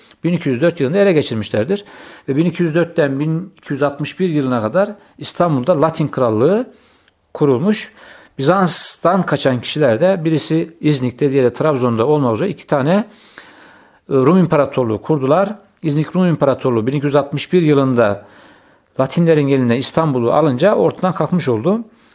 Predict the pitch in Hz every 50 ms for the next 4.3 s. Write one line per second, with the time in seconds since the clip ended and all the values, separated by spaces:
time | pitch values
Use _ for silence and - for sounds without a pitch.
0 | - - - - _ _ _ _ - - 160 175 170 156 156 156 135 139 175 196
1 | 180 135 147 135 127 123 - 127 117 113 135 175 202 196 - 170 160 151 - 139
2 | - - - - 135 120 117 117 110 110 107 110 156 185 180 160 151 139 135 147
3 | 143 - - - - - 123 - - 135 120 - - 170 170 147 135 120 117 110
4 | 107 104 135 170 196 233